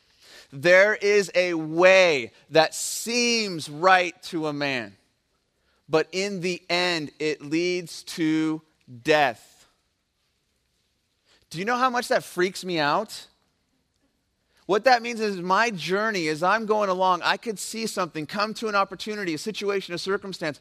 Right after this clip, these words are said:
and I think, "Wow, this looks really great." And I start running down that path with everything I've got, and I'm running to my destruction, and I don't even know it.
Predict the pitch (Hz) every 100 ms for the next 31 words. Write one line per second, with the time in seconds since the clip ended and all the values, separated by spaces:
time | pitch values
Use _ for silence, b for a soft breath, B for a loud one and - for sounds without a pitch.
0 | B B 175 185 185 175 214 196 190 214
1 | 180 180 226 214 185 190 214 196 165 170
2 | 220 190 - B - 190 226 247 233 190
3 | 208 208 196 196 190 147 202 208 196 175
4 | 208 202 196 202 190 170 208 202 180 202
5 | 202 190 208 247 233 240 220 214 180 -
6 | 214 220 - 214 156 170 185 185 165 143
7 | 139 131 113